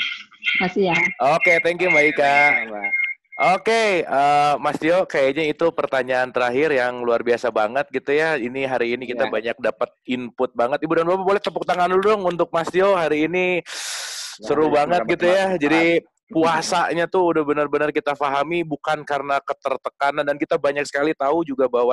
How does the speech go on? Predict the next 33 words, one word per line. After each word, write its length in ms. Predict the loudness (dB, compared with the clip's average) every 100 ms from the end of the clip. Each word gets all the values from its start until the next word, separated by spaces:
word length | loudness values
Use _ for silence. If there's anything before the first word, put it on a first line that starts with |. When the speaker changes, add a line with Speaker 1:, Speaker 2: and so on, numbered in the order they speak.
| 0
Speaker 2:
tadi 240 | 0 0 -2
unsur 320 | -6 -2 0
yang 160 | 0 -2
paling 240 | -4 -4
penting 400 | -6 -8 -6 -6
itu 160 | -2 -2
adalah 240 | 0 -2
jendela 400 | -2 -2 0 0
makan 320 | -2 -6 -8
sempit 400 | -8 -16 -6 -6 _
gitu 240 | -4 -2
ya. 80 | -2 -6 _ _
Memilih 320 | -6 -2 -2 -2
makanan 560 | -4 0 0 2 0
Speaker 3:
Membatasi. 60 | -2
Speaker 2:
tadi, 180 | -2 -4 -6 _
membatasi 500 | -6 -2 -2 -2 -4 -2
tadi, 280 | -2 0 -2 -2
aktivitas 560 | -8 -10 -6 -6 -6
fisik, 320 | -8 -6 -6 -6 _ _ _ _
juga 240 | -6 0 0
manage 400 | 0 -2 -2 -2
stresnya 480 | -2 -2 0 0
dan 160 | 0 -4 -8
tidurnya 400 | -6 -2 -2 -2
juga 400 | -2 0 0 0
mulai 320 | -4 -2 -2
kualitasnya 560 | -2 -2 -2 -4 -6 -10
diperbaiki 560 | -6 -4 -2 -2 -2
Speaker 3:
Lima, 240 | -2 -2 -4
Speaker 2:
gitu 160 | -6
ya. 160 | -8 -6
Speaker 3:
itu, 120 | -2